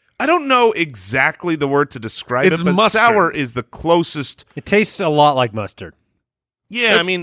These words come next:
Speaker 1: if
Speaker 3: that's
Speaker 1: I
Speaker 3: where
Speaker 1: can
Speaker 3: it really,
Speaker 1: describe
Speaker 3: that's
Speaker 1: mustard,
Speaker 3: where it really sticks in my crawl.
Speaker 1: if I can
Speaker 3: The
Speaker 1: describe
Speaker 3: mustardy
Speaker 1: mustard
Speaker 3: taste.
Speaker 1: with mustard, then that's an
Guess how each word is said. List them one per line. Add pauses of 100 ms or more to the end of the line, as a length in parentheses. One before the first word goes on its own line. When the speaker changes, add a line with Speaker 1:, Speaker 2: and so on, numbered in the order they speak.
(120)
Speaker 1:
if
Speaker 3:
that's
Speaker 1:
I
Speaker 3:
where
Speaker 1:
can
Speaker 3:
it
really,
Speaker 1:
describe
Speaker 3:
that's
Speaker 1:
mustard,
Speaker 3:
where
it
really
sticks
in
my
crawl.
Speaker 1:
if
I
can
Speaker 3:
The
Speaker 1:
describe
Speaker 3:
mustardy
Speaker 1:
mustard
Speaker 3:
taste.
Speaker 1:
with
mustard,
then
that's
an